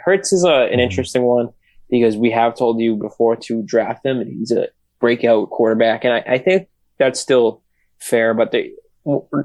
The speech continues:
Speaker 1: there are a lot of risks with him, and that's what we're talking about today, riskiest quarterbacks. So just because Hurts has a lot of upside, the reason he's going,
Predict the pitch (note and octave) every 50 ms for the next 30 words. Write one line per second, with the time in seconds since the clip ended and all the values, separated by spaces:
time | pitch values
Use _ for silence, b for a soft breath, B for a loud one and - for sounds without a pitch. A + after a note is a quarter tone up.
0 | - _ _ _ _ - - C#3 C#3 D3+ D3+ D3 D#3+ E3 E3 D3+ D3 C#3 B2+ A#2+
1 | A2 G#2+ A2+ A2 G#2 - - - - - E2+ - F#2+ F#2+ G2 G#2+ A2+ A#2 A2+ -
2 | B2+ A#2 A#2 A2 A#2 G#2 G#2 - - G#2 G2 F#2 - - G2 F2 F#2 G2 G#2 G#2
3 | G#2+ - - - G#2+ G2+ - - - - G2 F#2+ F2+ - - D2 D2 - - -
4 | - B B B B B B B B B _ _ - C3+ C3 B2+ - - C#3 C3+
5 | D3 D#3 - - E3+ E3+ D#3 - - C#3 C#3 C3+ - B2+ A#2 A#2+ A2+ A2 - -
6 | A2 - - - B2+ A#2+ A#2+ A#2 A2+ - _ _ _ _ - A#2+ A#2 B2 B2 A#2+
7 | A#2 A#2 A#2 A2+ A2 G#2+ G#2+ G#2+ G#2+ G#2 F#2 -